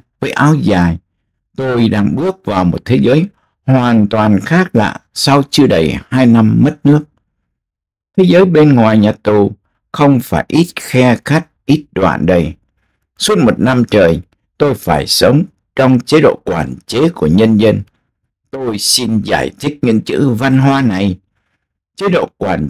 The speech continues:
chế của nhân dân có nghĩa là tôi phải làm mọi không công, phải sợ sệt tất cả mọi người. Bất cứ ai trong phường cũng có quyền phán xét là tôi chưa giác ngộ, cần học tập thêm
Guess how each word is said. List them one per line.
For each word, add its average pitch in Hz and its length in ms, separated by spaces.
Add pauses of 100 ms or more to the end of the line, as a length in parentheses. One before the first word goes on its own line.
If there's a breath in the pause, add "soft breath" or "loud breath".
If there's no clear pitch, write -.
chế 139 200
của 107 160
nhân 131 300
dân 127 240 (460)
có 165 120
nghĩa 196 220
là 160 220
tôi 143 240
phải - 180
làm 101 300
mọi 92 220 (540)
không 151 260
công, 147 280 (560)
phải 95 160
sợ - 300
sệt - 260 (140)
tất 180 260
cả 76 140
mọi 87 260
người. 87 320 (420)
Bất 175 280
cứ 170 240 (100)
ai 127 340
trong 123 260
phường 90 520
cũng - 200
có 151 100
quyền 107 440
phán 127 300
xét 170 300
là - 60 (100)
tôi 113 340
chưa 113 340 (460)
giác 160 340
ngộ, 196 220 (520)
cần 123 240
học 104 280
tập 104 300
thêm 139 280